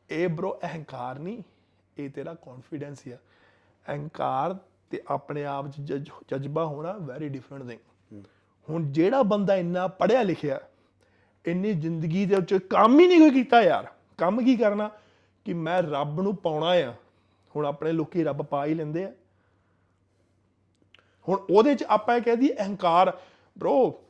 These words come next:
Speaker 1: ਆ ਤੁਰਦੇ ਫਿਰਦੇ ਤੂੰ ਤੇ ਮੈਂ ਆ,
Speaker 2: ਹੂੰ।
Speaker 1: ਜੇ ਅਸੀਂ ਕੌਨਫੀਡੈਂਸ ਨਾਲ ਇੱਥੇ ਬਹਿ ਕੇ ਲਗਾ ਸਕਦੇ ਆ,
Speaker 2: ਹਾਂ।
Speaker 1: bro, ਉਹ ਤੇ ਬੜਾ ਤਗੜਾ ਸੀ ਯਾਰ।
Speaker 2: ਹੂੰ,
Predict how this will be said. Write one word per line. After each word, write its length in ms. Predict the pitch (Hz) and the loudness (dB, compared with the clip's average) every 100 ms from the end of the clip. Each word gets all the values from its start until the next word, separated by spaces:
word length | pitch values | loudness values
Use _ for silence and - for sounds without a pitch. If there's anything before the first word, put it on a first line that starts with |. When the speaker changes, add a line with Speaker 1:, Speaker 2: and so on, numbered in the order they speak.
| - | 0
Speaker 1:
ਆ 60 | 196 | 0
ਤੁਰਦੇ 420 | - 190 165 220 | 4 4 6 6
ਫਿਰਦੇ 340 | - 180 175 | 4 0 -2
ਤੂੰ 260 | - 214 220 | -2 -2 0
ਤੇ 80 | 226 | -2
ਮੈਂ 380 | 170 156 165 | -2 -4 -4
ਆ, 80 | 139 | -6
Speaker 2:
ਹੂੰ। 300 | 143 _ 139 147 | -10 _ -12 -2
Speaker 1:
ਜੇ 140 | 170 | 0
ਅਸੀਂ 180 | 175 202 | 0 -6
ਕੌਨਫੀਡੈਂਸ 480 | - 175 175 190 180 | -4 -4 -4 -6 -4
ਨਾਲ 120 | 208 | -4
ਇੱਥੇ 160 | 202 214 | 0 0
ਬਹਿ 360 | 147 160 202 | 4 4 4
ਕੇ 80 | 208 | 2
ਲਗਾ 440 | 208 190 185 147 147 | 0 0 2 2 2
ਸਕਦੇ 340 | 175 180 185 | 4 4 4
ਆ, 140 | 180 180 - | 0 -6 -14
Speaker 2:
ਹਾਂ। 120 | 127 123 _ - | -16 -16 _ -14
Speaker 1:
bro, 300 | 113 123 180 - 151 156 | -8 -6 -8 -8 -6 -4
ਉਹ 80 | |
ਤੇ 100 | 185 | -2
ਬੜਾ 500 | 175 135 127 120 151 - - - _ _ _ _ _ - | -4 -6 -6 -4 -4 -4 -12 -20 _ _ _ _ _ -10
ਤਗੜਾ 400 | 135 - 160 190 | -8 -6 -6 0
ਸੀ 220 | 226 262 | 4 4
ਯਾਰ। 260 | - - - _ _ _ _ _ _ _ | 4 -2 -14 _ _ _ _ _ _ _
Speaker 2:
ਹੂੰ, 220 | 101 95 | -20 -20